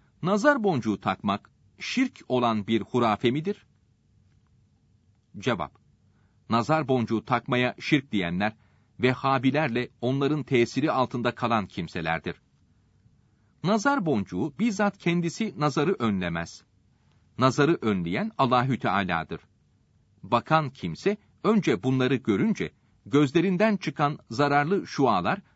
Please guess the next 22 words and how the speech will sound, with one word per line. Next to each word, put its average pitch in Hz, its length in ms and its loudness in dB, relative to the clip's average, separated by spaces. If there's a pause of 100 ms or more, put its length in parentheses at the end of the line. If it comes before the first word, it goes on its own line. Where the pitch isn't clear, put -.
(140)
bunlara 156 320 2
isabet 123 540 0
eder. 82 240 -4 (800)
Böylece 135 560 2 (260)
nazar 147 440 0
boncuğunu 120 500 0
takan 113 360 -2
kimse 110 440 -2 (300)
kötü 143 280 2
nazarlardan 120 680 0
korunmuş 123 560 0
olur. 80 220 -6 (1400)
İbni 247 300 0
Abidin 202 380 2
Hazretleri 156 640 0
buyuruyor 147 420 2
ki, - 220 -6 (720)
"Temime 233 540 4 (160)
boncuk 190 560 2
demektir 110 480 0
ki 208 180 -2 (480)
Araplar 185 500 4